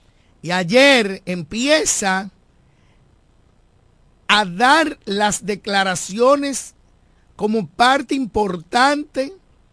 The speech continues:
de que deben de darle obligatoriamente,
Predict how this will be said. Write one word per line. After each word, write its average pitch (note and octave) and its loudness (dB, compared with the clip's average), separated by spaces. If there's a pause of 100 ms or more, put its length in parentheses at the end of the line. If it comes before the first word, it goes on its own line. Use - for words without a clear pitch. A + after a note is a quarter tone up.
(280)
de G#3+ 0
que G3 -4
deben B3+ 2
de A3 -2
darle B3 2
obligatoriamente, G#3 -2